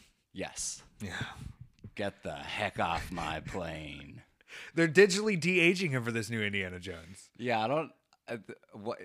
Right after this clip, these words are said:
Speaker 1: the, the dial of truth? Like, what is it,
Speaker 2: I
Speaker 1: about
Speaker 2: don't fucking
Speaker 1: soap or
Speaker 2: know.
Speaker 1: something?
Speaker 2: The last one had aliens and crystals in it, so
Speaker 1: I
Speaker 2: don't
Speaker 1: didn't
Speaker 2: come at me.
Speaker 1: <laughs> I didn't see that one.
Speaker 2: Oh, it was great. It had Shia LaBeouf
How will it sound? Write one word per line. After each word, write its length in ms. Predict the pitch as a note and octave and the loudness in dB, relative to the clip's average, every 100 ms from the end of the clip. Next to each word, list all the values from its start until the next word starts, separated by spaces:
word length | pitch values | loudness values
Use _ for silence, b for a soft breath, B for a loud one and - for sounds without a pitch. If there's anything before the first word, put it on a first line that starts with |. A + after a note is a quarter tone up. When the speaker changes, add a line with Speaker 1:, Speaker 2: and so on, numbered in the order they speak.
| G2 - | -16 -10
Speaker 1:
the, 180 | F2 G2 | -8 -6
the 120 | G#2+ | -6
dial 520 | F#2 G#2+ G2 B2+ C#3 | 0 4 4 4 4
of 120 | A#2 F2+ _ _ _ _ _ - _ | 2 -2 _ _ _ _ _ -20 _
truth? 500 | - A#2 C3 G#3+ G#3+ - | -10 -4 -2 -2 -6 -4
Like, 260 | G2+ F#2+ F#2+ | -4 -4 -4
what 180 | A2 | -4
is 220 | A#2+ G2 F#2+ | -4 -6 2
it, 60 | |
Speaker 2:
I 80 | D#3 | 6
Speaker 1:
about 80 | B2+ | 6
Speaker 2:
don't 100 | G2+ | 6
fucking 320 | - G#2+ C#3 | 4 4 4
Speaker 1:
soap 80 | G2 | 4
or 40 | |
Speaker 2:
know. 100 | G2 | 4
Speaker 1:
something? 260 | G2 A2+ B2 | 4 2 4
Speaker 2:
The 60 | D#3+ | 6
last 320 | E3 A3 A#3 | 10 10 10
one 120 | G3 | 4
had 160 | D#3 D3 | 4 2
aliens 600 | G#2+ A#2 E3 D3+ C#3+ A#2+ | 8 10 10 8 8 4
and 120 | A#2 | 0
crystals 480 | G2+ C#3+ D3 B2 G2 | 0 2 2 2 2
in 100 | G2 | 0
it, 120 | G2 | 0
so 100 | G2 | 0
Speaker 1:
I 40 | C#3+ | 4
Speaker 2:
don't 100 | F3 | 4
Speaker 1:
didn't 100 | A#2+ | 4
Speaker 2:
come 200 | D3 D3+ | 2 4
at 120 | C#3 | 2
me. 220 | A#2 A#2+ | 4 4
Speaker 1:
<laughs> 0 | |
I 100 | A2+ | 4
didn't 300 | A2 D3 D3 | 6 8 8
see 220 | A2+ A2 F#2+ | 4 0 0
that 240 | E2+ D#2+ | 0 -2
one. 260 | E2+ F2+ G#2+ | -6 -10 0
Speaker 2:
Oh, 140 | C3 G#2+ | 4 4
it 40 | |
was 160 | F#2+ G#2 | 2 4
great. 220 | G#2+ G#2+ | 6 8
It 40 | |
had 100 | G2 | 6
Shia 420 | F2+ - A2 G#2 G2 | 4 6 6 6 8
LaBeouf 560 | C3+ A#3 - F3 - | 10 10 6 -2 -4